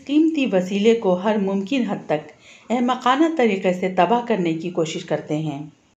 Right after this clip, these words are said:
हमें ये नहीं भूलना चाहिए कि अगर हम समंदर से महरूम हो गए तो हम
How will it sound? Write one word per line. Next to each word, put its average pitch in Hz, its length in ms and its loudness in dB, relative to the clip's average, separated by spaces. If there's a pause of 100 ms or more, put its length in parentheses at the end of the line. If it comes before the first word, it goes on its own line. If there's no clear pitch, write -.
(560)
हमें 240 280 0
ये 240 220 4
नहीं 226 360 2
भूलना 185 340 0
चाहिए 180 640 -4 (260)
कि 202 60 -4
अगर 180 300 0
हम 185 160 0
समंदर 180 480 -2
से 175 160 -2
महरूम 165 420 0
हो 226 160 0
गए 175 280 0 (420)
तो 226 60 2
हम 220 140 0